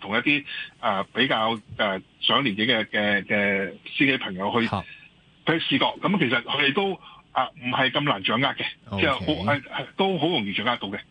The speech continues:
Speaker 2: OK，OK，好，唔該晒許建生，多謝你同，呃，你傾到呢度先，介紹到有關於，呃，智能的士咪錶啦，好詳細咁講啊。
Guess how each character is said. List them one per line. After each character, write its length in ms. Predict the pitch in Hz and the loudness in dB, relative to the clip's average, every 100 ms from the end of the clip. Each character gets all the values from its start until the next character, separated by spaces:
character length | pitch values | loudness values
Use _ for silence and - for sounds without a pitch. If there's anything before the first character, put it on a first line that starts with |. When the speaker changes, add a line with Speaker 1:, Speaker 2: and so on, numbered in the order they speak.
| - | -6
Speaker 2:
OK，OK， 480 | 95 85 80 80 85 | -6 -4 -8 -8 -2
好， 200 | 123 147 | 2 2
唔 140 | 127 | 4
該 160 | 185 196 | 4 4
晒 220 | 180 160 | 4 2
許 80 | 170 | 2
建 100 | 170 | 0
生， 180 | 165 165 | 0 0
多 100 | 160 | 2
謝 100 | 143 | 2
你 80 | 131 | 0
同， 300 | 110 104 107 | 0 -2 -2
呃， 140 | 110 113 | 0 0
你 100 | 120 | 2
傾 100 | 156 | 4
到 100 | 143 | 4
呢 80 | 139 | 2
度 40 | |
先， 220 | 123 135 | 0 -2
介 180 | 101 127 | 0 0
紹 260 | 120 120 107 | 0 0 -2
到 240 | 107 107 | 0 0
有 100 | 107 | 0
關 180 | 104 127 | 0 0
於， 120 | 131 127 | 2 2
呃， 240 | 95 85 | 0 -2
智 200 | - 131 | -2 0
能 160 | 104 92 | 0 -2
的 80 | 135 | -4
士 160 | - | -2
咪 140 | 117 120 | 0 2
錶 240 | 120 120 | 2 2
啦， 280 | 117 113 110 | 2 2 0
好 60 | 107 | -2
詳 180 | 117 127 | -2 -2
細 200 | - 85 | -4 -2
咁 220 | 101 110 | -2 -2
講 140 | 95 | 0
啊。 220 | 107 95 | 0 -2